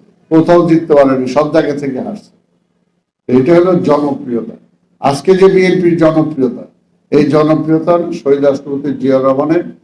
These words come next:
সেই কর্মের মধ্য দিয়ে এবং সেই কর্মকে ধরে রাখছে বলেই,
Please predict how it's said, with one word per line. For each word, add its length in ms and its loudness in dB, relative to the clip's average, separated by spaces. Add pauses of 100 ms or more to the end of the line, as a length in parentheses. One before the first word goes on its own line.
(280)
সেই 200 2
কর্মের 440 2
মধ্য 280 0
দিয়ে 240 -2 (480)
এবং 180 2
সেই 240 2
কর্মকে 520 2
ধরে 280 2
রাখছে 320 2
বলেই, 400 2